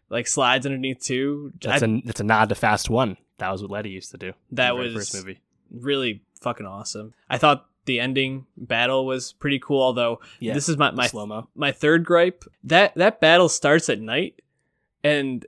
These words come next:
Speaker 1: then goes into daytime and then back into the next night, all within, like, an hour. It was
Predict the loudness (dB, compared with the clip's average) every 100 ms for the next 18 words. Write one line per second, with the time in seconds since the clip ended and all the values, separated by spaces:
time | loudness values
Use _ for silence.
0 | -8 0 2 4 4 4 2 -2 0 0
1 | 0 -2 -2 -2 -2 0 0 2 0 0
2 | -2 -2 0 0 -2 -2 -2 -2 -4 -2
3 | 0 -2 -2 -2 -2 -4 -6 -8 -18 _
4 | _ _ _ _ _ -12 -4 0 0 -2
5 | -12 -4 0 2 0